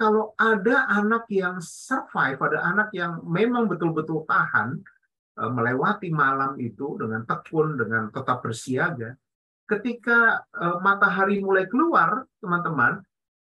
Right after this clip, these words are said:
pemandangan pertama kali yang mereka lihat adalah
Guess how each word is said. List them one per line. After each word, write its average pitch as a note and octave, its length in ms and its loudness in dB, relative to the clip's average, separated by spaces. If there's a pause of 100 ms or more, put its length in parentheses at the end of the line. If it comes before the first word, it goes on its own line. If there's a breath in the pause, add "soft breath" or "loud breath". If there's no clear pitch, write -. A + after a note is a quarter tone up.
pemandangan B3 640 4
pertama A3 400 4
kali A3 240 2
yang A#3 160 2
mereka G3+ 320 2
lihat F3 340 2
adalah A#3 380 2